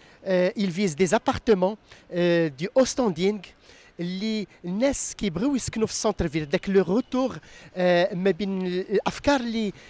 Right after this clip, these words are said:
اللي، آه، آه، حرصنا عليها في هذا المشروع، وهو الناس يرجعوا للسكن في السونتر فيل. سي تري رار دابا كنشوفوا في كازا الناس ولاو كيخرجوا من المدينه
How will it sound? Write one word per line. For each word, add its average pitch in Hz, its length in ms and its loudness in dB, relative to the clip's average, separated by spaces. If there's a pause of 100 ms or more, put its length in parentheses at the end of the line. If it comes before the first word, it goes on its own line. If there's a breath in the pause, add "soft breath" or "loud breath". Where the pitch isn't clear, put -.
(120)
اللي، 185 460 0
آه، 175 320 4 (380 loud breath)
آه، 170 120 -4
حرصنا 214 540 -4
عليها 185 300 0
في - 120 -8
هذا 165 140 -4
المشروع، 226 440 -4 (280 loud breath)
وهو 190 480 0 (240 loud breath)
الناس 202 540 -4
يرجعوا 190 600 -2
للسكن 220 600 -2
في - 80 -18
السونتر 180 400 -4
فيل. 139 240 -6 (300 loud breath)
سي - 160 -6
تري 240 180 0
رار 226 140 0
دابا 190 340 -2
كنشوفوا 190 420 -10
في - 80 -18
كازا 196 340 -4 (280 loud breath)
الناس 208 280 -4
ولاو 202 180 -2
كيخرجوا 226 460 -6
من 208 100 -4
المدينه 180 480 -6